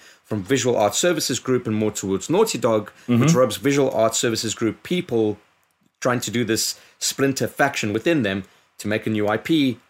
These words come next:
Speaker 1: rubs them up the wrong way. But the way I see it, as harsh as it may sound,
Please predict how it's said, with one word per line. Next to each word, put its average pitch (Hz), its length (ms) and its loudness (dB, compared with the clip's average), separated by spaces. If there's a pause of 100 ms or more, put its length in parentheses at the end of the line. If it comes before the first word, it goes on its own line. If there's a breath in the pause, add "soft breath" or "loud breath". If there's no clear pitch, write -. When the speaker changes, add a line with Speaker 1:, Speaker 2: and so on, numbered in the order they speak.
(180)
Speaker 1:
rubs 117 260 2
them 120 140 0
up 113 120 -2
the 113 80 0
wrong 104 200 0
way. 90 180 -2 (1400)
But 117 300 2 (100)
the 120 80 0
way 143 200 2 (120)
I 214 220 4
see - 260 -2
it, 90 160 -2
as - 340 -6
harsh 185 300 4
as 147 140 0
it 131 80 0
may 127 140 0
sound, 104 520 -2